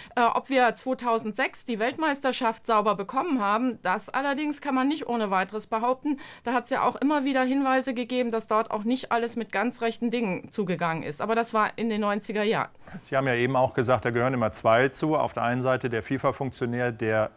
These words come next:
Speaker 2: vielleicht nimmt, auf der anderen Seite der, der gibt. Und das sind vor allem die Sportrechtehändler, das sind aber auch die Sponsoren. Ähm,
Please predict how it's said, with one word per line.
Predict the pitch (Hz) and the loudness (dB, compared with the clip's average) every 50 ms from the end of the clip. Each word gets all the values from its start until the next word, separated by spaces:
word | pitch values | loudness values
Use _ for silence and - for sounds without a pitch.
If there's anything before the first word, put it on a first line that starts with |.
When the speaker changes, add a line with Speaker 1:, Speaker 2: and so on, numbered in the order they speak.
| - | -16
Speaker 2:
vielleicht | 127 - - 107 104 104 98 - - | -12 -8 -4 -2 -2 -2 -2 -4 -6
nimmt, | - 110 113 117 123 135 165 185 180 | -4 0 2 2 2 2 0 -2 -2
auf | - - 120 - | -2 -2 -2 -2
der | - 117 | -2 -2
anderen | 120 127 131 131 | -2 0 -2 0
Seite | 113 127 120 120 117 131 | 2 2 2 2 2 0
der, | 117 98 120 113 113 | -2 0 0 0 0
der | 104 107 104 | 0 -2 -4
gibt. | 95 90 110 135 185 - - - - - - - - | -2 -2 0 0 0 -2 -6 -18 -20 -20 -20 -10 -4
Und | - | -2
das | 131 123 | -2 0
sind | - 143 127 | 0 -2 -2
vor | - 139 - | 0 0 0
allem | - 127 127 135 135 | 2 2 0 0 -2
die | 127 127 120 | -2 -2 -4
Sportrechtehändler, | - - - - 120 113 131 131 135 123 131 143 135 - - 147 135 123 139 143 151 147 147 135 | -4 -4 -2 2 4 4 4 4 2 0 -2 -2 -2 -4 -6 -4 -4 -2 -4 -4 -2 -2 0 0
das | 123 123 120 - | 0 -2 -2 -2
sind | - 139 135 135 | -2 -2 -2 -2
aber | 139 127 120 127 | -2 0 0 0
auch | 123 - | 0 -2
die | - - 120 | -2 -4 -4
Sponsoren. | - - - 127 120 120 117 104 95 110 110 113 120 127 131 123 120 107 101 92 - - - - - - - - - - | -4 -4 -2 -2 0 0 -2 -2 0 2 4 6 6 6 4 4 2 -2 -2 -4 -6 -10 -20 -20 -20 -20 -20 -20 -10 -4
Ähm, | - 120 113 110 110 110 110 110 117 117 | 0 0 2 2 2 2 0 0 -2 -2